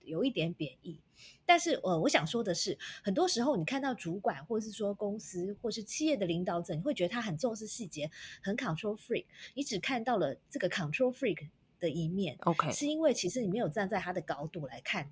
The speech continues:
Speaker 1: 这件事。
Speaker 2: 嗯。
Speaker 1: 所以很多时候你注意小细节呢，其实是，呃，为了成就一个更大的格局。对，那再来最后一点就是说，
Speaker 2: 嗯，
Speaker 1: 很多人就会说，
Speaker 2: 嗯。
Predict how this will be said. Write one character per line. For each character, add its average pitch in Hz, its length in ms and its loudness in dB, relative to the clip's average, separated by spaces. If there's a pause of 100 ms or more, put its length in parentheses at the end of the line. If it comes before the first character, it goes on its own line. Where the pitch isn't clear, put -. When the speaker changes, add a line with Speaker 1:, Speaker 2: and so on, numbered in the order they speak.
Speaker 1:
这 175 120 -4
件 147 200 -6
事。 170 240 4
Speaker 2:
嗯。 151 300 -2 (420)
Speaker 1:
所 - 160 6
以 370 40 8
很 277 120 4
多 247 140 6
时 240 100 2
候 262 80 2
你 165 80 0
注 214 260 -2
意 214 160 -2
小 - 260 -4
细 - 220 -2
节 156 220 -2
呢， 160 240 -2 (300)
其 - 180 -4
实 247 160 -4
是， 240 300 -4 (280)
呃， 143 240 -6
为 277 140 8
了 156 160 4
成 151 260 -4
就 165 220 2
一 151 80 -2
个 151 160 -4
更 - 200 2
大 180 200 -4
的 101 220 -14 (200)
格 147 280 -4
局。 160 300 -4 (1900)
对， 160 300 0 (240)
那 349 100 6
再 359 140 10
来 202 220 10
最 320 180 2
后 294 140 4
一 294 40 4
点 180 220 2
就 233 120 0
是 226 60 -2
说， 226 100 2
Speaker 2:
嗯， 185 60 8
Speaker 1:
很 170 140 8
多 160 140 6
人 196 120 4
就 - 140 8
会 - 100 8
说， 240 220 4
Speaker 2:
嗯。 - 60 -6